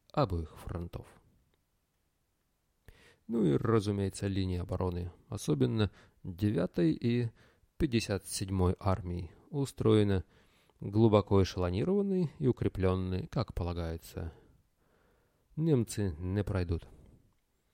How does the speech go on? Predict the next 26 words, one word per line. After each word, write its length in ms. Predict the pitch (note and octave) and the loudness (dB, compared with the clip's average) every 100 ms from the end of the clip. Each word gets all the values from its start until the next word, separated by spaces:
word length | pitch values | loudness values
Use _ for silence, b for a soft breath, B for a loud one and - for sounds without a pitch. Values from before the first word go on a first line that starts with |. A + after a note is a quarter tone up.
| _ _ _ | _ _ _
Я 280 | G2 A2+ A#2 _ | -6 -6 -6 _
обязательно 600 | B2 A2+ G2+ A2 G2+ G2 | -2 0 2 0 2 0
подпишу 420 | - G2 G2 - G#2 | 0 0 -2 -4 0
тот 200 | F#2+ - | 0 0
самый 280 | F#2+ F#2+ | -2 -2
приказ 640 | - - F2+ - A#2+ - - | -2 -4 -4 -2 -2 -4 -10
«Ни 280 | E2+ F2 A2+ | -6 -2 0
шагу 320 | - G#2 G2 | 0 -2 0
назад». 360 | F2+ E2 - - b b b b b - | -2 -4 -10 -18 b b b b b -4
А 360 | F#2 F2+ E2 | 0 0 0
вас 280 | D#2+ F2 A#2+ | 0 0 0
я 100 | F#3 | -4
попрошу 480 | F#3 - F3 - F3+ | -6 -4 -4 0 -2
помочь 480 | - G#2+ G#2+ G2 - | 0 0 2 0 -2
Красной 520 | - F#2 F2 F#2 F2+ | -6 -6 -4 -6 -6
армии 360 | - G2+ C3+ E3 | -2 -2 -2 -2
собрать 500 | - A2 F#2+ G2 - b b b | -4 -2 0 0 -2 b b b
бронированный 920 | G2 F2 A#2 B2 G#2+ G2 F#2 E2+ D#2+ - - | -6 0 2 4 6 6 4 2 -4 -10 -2
кулак. 460 | A2 F2 D#2 - _ _ _ _ _ _ _ _ | 0 2 -2 -12 _ _ _ _ _ _ _ _
Новых 420 | F#2 G2 G#2+ G#2 - | -8 -4 -2 -2 -2
танков 520 | G2+ G2 G2 F#2 - | -2 -2 -2 -6 -8
К 180 | - G2 | -4 0
В, 240 | A#2 G#2 - | 2 0 -2
вооружённых 840 | F#2 F#2 F2+ E2+ F#2 F2+ F2+ E2 - | -2 2 2 2 2 0 -2 -6 -10
сто 240 | - - F#2 | -8 -2 -2
семи 420 | - F#2 E2+ | -2 -4 -4